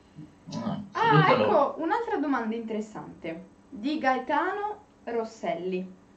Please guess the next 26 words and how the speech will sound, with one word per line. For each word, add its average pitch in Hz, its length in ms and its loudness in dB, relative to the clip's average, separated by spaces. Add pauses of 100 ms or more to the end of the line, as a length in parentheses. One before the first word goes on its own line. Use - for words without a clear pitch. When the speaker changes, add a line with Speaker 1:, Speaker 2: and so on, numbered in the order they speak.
(520)
Speaker 2:
Nella 440 340 2
preparazione 269 800 -2
di 254 80 -4
un 247 100 -4
brano 277 320 6
da 233 140 -4
solista 226 600 -6
con 240 280 -4
accompagnamento 269 1000 0
di 214 100 -4
una 220 160 -4
formazione 214 680 -4
orchestrale, 175 880 -8 (420)
chi 370 220 4
decide 254 500 -2
la 208 120 2
velocità, 196 720 -4 (280)
le 202 140 -6
entrate 208 840 -2 (120)
e 214 160 -4
vari 220 240 2
attacchi? 277 800 -4 (500)
Il 240 180 -8
direttore, 294 640 -2
il 202 100 -2
solista 226 760 -4